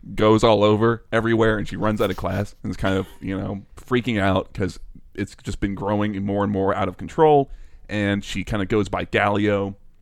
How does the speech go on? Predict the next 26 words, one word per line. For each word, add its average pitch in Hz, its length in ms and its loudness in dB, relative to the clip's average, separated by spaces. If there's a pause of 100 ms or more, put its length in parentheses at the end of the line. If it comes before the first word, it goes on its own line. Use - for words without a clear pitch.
(440)
kinda 135 220 -2
notices 120 440 0
the 98 80 -4
statue 101 340 0
move 98 240 2
a 98 80 2
bit, 92 380 0
and 101 100 -6
is 98 60 -10
like, 98 120 -6
"Eh, 104 260 2 (340)
trick 123 160 4
of 113 40 0
the 101 60 2
light." 92 300 -6 (460)
Goes 110 200 0
home. 147 400 -2 (300)
Uh, 95 160 -2
her 107 140 2
mother, 104 500 2 (240)
Agatha, 160 560 0 (340)
uh, 92 320 -2
is 98 200 -2
there 98 340 4
and 95 160 -2
says, 92 340 -2